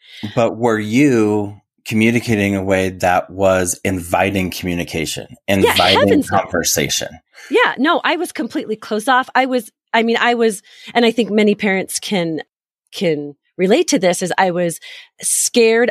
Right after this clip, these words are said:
Speaker 2: out of my mind. Um, I was worst, my mind was, you know, in worst case scenario, what if I found him in a ditch? What if I found him, you know, dead? What if he never came home? What if he ran away?
Speaker 1: Mm.
Speaker 2: Like,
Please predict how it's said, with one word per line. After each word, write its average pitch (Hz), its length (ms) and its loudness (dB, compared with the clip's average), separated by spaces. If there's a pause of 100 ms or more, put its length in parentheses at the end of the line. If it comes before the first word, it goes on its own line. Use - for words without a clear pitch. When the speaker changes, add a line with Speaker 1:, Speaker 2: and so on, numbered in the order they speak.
Speaker 2:
out 196 160 -2
of 190 160 -2
my 165 200 -2
mind. 180 760 -2 (540)
Um, 175 340 0
I 180 180 2
was 175 300 -6 (260)
worst, 220 360 0 (140)
my 202 160 2
mind 185 220 2
was, 185 200 -2 (240)
you 202 120 0
know, 185 80 2
in 185 180 0
worst 214 240 0
case 214 220 0
scenario, 190 440 2
what 208 160 0
if 208 120 -2
I 190 80 2
found 180 220 0
him 190 80 -2
in 202 60 0
a 196 80 0
ditch? - 380 -2
What 175 140 0
if 185 120 -4
I 190 60 2
found 185 280 0
him, 202 220 -4 (360)
you 233 100 2
know, 226 120 4
dead? 160 240 0
What 185 120 0
if 190 60 -2
he 214 100 2
never 208 200 2
came 214 260 0
home? 165 220 -4
What 170 120 -6
if - 60 -10
he 190 100 -6
ran 196 180 2
away? 190 200 0
Speaker 1:
Mm. 156 40 -4
Speaker 2:
Like, 170 240 -4